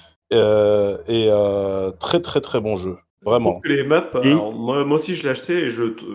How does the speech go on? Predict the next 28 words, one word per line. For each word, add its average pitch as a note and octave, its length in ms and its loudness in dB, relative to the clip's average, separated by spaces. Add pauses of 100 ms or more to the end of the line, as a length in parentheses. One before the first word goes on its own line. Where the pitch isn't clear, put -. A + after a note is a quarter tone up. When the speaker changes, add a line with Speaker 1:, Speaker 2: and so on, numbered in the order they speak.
Speaker 2:
c'est - 220 -18
pour A#2 100 -6
mon A#2 140 -2
fils, F3+ 320 -14
mais A2 80 -6
du G2+ 160 -10
coup C#3 100 -10
j'ai A#2+ 120 -8
joué G#2+ 160 -8
un G#2+ 80 -6
peu C3+ 120 -10
avec G#2+ 240 -8
lui. D#3 80 -10
Je D#3+ 80 -14
trouve D#3+ 180 -10
que - 120 -10
les G#2 140 -4
maps C3 180 -6 (180)
quand G2+ 100 -8
même, A2 280 -10 (840)
elles G#2+ 100 -2
manquent A#2 360 -2
de, F2+ 720 -10 (1300)
elles C3 100 -2
manquent C3 260 2
de, A2+ 140 4
comment A2+ 220 0
dire, G#2+ 340 -4